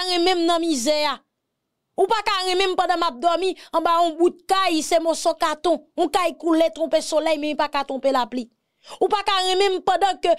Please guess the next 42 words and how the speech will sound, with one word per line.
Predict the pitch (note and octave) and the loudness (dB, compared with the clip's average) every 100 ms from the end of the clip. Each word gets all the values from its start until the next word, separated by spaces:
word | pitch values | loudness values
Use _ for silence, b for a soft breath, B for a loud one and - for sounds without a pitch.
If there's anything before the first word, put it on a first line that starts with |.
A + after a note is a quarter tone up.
| B | B
m | D4+ F#4 | -2 0
nan | F#4 | 0
fè | - F4 | 0 0
nwa, | E4 G4 F4+ | 2 0 0
epi | E4 E4 | -2 -2
chaje | - E4 C#4 D#4+ | -2 -2 -2 -2
santral | - D4 D#4 D4+ D4+ | -4 -2 -2 -2 0
elektrik | D4 D4+ C4 - | -2 -2 -10 -6
ki | D4+ | -4
la, | D#4+ D4+ B D4 | -2 -4 B -2
yo | D#4 | 0
pa | E4+ E4 | 0 -2
ka | D#4 | -4
operasyonèl. | - C#4+ C#4+ C4 B3 C4+ A#3+ C4+ G3+ - _ _ _ B | -2 0 0 -2 -4 -4 0 0 -2 -8 _ _ _ B
Ou | B F#4+ | B 0
pa | A4 A4 | 0 -2
ka | F#4+ | -2
renmen | F#4+ F#4+ F#4+ | 0 0 0
m | |
pandan | F#4 F4 F4 | 0 0 0
pitit | F4+ - G4+ | -2 -2 -2
mwen | F#4 F4 | 0 0
pa | E4+ | 0
ka | E4 D4 | -2 -2
al | D4+ D4 | 0 0
lekòl, | D4 E4+ D#4+ | 0 0 0
e | E4 F4 | 0 0
tandis | E4 F4 - | -2 -4 -2
ke | F4 D4+ | -2 0
pa | D4 C#4 | 0 0
ou | D4+ | 0
la, | E4 - b | -2 -6 b
chak | - - G4+ | -4 -2 -2
jou | C4 E4 | 0 0
l | C4+ | 2
pral | D#4 C#4+ C#4 | 0 2 2
lekòl. | C#4 D#4+ D#4 A#3+ F#3+ _ _ - | 0 0 0 0 -4 _ _ -4
Kay | E4 D4 | -2 0
blan | C4 D#4+ D4+ | 0 0 0
la | C4+ | -2
byen | G#3 C4+ D4+ | -2 -2 0
pase, | C#4 - - | -2 -4 -2